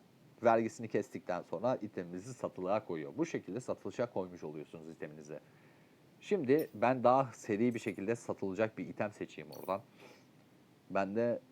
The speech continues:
miner vardı. Miner'ın fiyatına da bakmak lazım tabii.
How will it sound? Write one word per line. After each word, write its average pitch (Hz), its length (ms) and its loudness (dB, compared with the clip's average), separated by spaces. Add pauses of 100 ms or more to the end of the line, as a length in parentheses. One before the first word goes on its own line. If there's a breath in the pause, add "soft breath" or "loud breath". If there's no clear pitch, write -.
miner 101 460 0
vardı. 82 540 -2
Miner'ın 98 460 -2
fiyatına 95 380 -4
da 90 100 0
bakmak 78 380 -8
lazım 78 300 -10
tabii. 127 300 -6